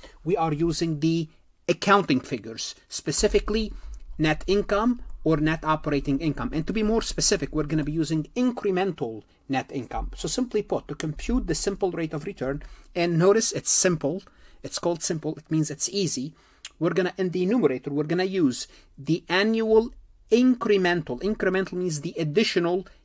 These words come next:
net operating income. Sometimes that figure is given separately. Sometimes you are giving incremental revenue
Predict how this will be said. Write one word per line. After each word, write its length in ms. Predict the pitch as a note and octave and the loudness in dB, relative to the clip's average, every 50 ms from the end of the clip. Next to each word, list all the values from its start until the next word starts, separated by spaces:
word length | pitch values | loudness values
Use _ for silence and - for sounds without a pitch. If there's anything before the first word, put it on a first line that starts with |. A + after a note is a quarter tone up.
| _ - | _ -4
net 300 | - C#3+ D3+ D#3+ F3 - - | 0 2 2 2 0 0 0
operating 580 | D3 D3 D#3 - E3+ D#3+ D3+ D3 - G3 G3+ - | 0 0 0 0 0 0 0 0 -2 -4 -2 -2
income. 440 | C3+ B2+ C3+ - D3+ F3 G3+ - - _ _ _ - - - | -2 -4 -2 -2 -4 -4 -4 -8 -12 _ _ _ -20 -20 -14
Sometimes 560 | - - - - A#3 B3 A#3 - G#3 G3 F#3 | -8 -4 4 4 4 4 6 4 4 4 4
that 240 | E3 F3 - - - | 2 -2 -2 -4 -10
figure 280 | - - A3 F#3 F3+ E3 | -2 -2 0 0 0 -2
is 180 | - C#3+ B2+ | -2 -2 -2
given 260 | B2+ D#3+ D#3 F3 F3 D#3+ | 0 0 0 0 0 0
separately. 580 | - - D3+ C#3+ - D3+ B2+ B2 D3 - - - - - - - - | 2 2 0 0 0 -4 -4 -2 -2 -4 -4 -8 -16 -20 -20 -16 -8
Sometimes 500 | - - - B3 A#3+ A3 - E3+ D#3 D#3+ | -4 0 4 4 4 6 4 4 4 6
you 80 | D#3+ D#3+ | 4 6
are 120 | D3+ D3+ | 4 4
giving 320 | C#3+ D#3 D3 D#3+ C#3+ C#3+ - | 4 4 2 2 0 0 0
incremental 720 | E3+ F#3 G#3 G#3 - G3 F#3 F#3 F#3+ F#3+ - F#3+ F3+ F3 | 0 0 0 0 0 0 2 2 0 0 0 0 0 2
revenue 480 | F3 F3 F3+ F#3+ G3 G3+ G#3+ A#3 A3+ | 2 2 2 0 0 0 0 -2 -2